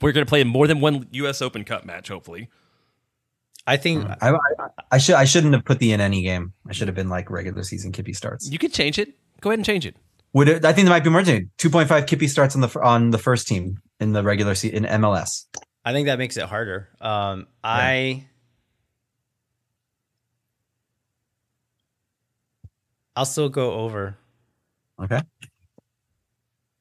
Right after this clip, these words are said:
Speaker 1: I'm gonna go
Speaker 3: Over.
Speaker 1: under with him being
Speaker 3: Under,
Speaker 1: our
Speaker 3: yeah.
Speaker 1: fourth, our fourth center back. I'm gonna go under.
Speaker 3: All right.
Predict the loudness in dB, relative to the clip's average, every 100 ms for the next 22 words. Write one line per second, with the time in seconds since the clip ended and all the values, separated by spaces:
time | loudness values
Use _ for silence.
0 | _ _ _ _ _ _ _ _ _ -8
1 | -4 -2 -2 -2 -4 -8 _ -8 -4 -2
2 | 0 4 4 4 2 2 4 4 4 4
3 | 2 0 -2 0 -2 0 -2 -2 -6 -8
4 | -10 -8 -6 -6 -6 -6 -8 -14 _ _
5 | _ _ _ _ _ -2 0 0